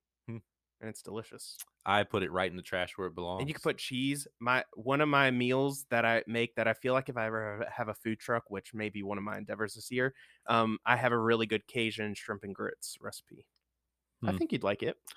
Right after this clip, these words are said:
Speaker 1: I would tr-, I mean, once you
Speaker 2: Do you not like
Speaker 1: doctor
Speaker 2: the
Speaker 1: 'em
Speaker 2: texture?
Speaker 1: Um, th-, they just don't have a taste to me. They're just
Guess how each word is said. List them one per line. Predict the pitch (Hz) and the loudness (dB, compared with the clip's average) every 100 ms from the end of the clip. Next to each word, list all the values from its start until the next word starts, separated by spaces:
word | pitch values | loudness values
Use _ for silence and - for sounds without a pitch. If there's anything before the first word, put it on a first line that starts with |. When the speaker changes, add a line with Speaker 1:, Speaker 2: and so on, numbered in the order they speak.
| - | 0
Speaker 1:
I | 185 | 2
would | 233 | 2
tr-, | - | 6
I | 131 | 8
mean, | 139 135 123 | 8 6 4
once | 175 | 4
you | 147 | 6
Speaker 2:
Do | 160 | 10
you | |
not | 190 | 12
like | 175 120 | 12 10
Speaker 1:
doctor | |
Speaker 2:
the | 98 | 10
Speaker 1:
'em | |
Speaker 2:
texture? | 139 135 - 175 185 - _ _ | 10 6 4 2 0 -4 _ _
Speaker 1:
Um, | 120 135 135 127 104 | 12 12 12 10 0
th-, | 110 - - | -6 -6 -2
they | 113 | -2
just | 120 - - | 0 -2 2
don't | 113 120 | 2 2
have | 127 | 0
a | 98 | 0
taste | - - 95 98 - - | -4 0 0 0 -4 -6
to | |
me. | 117 113 | -2 0
They're | 110 | 2
just | 92 92 - | 0 -2 -6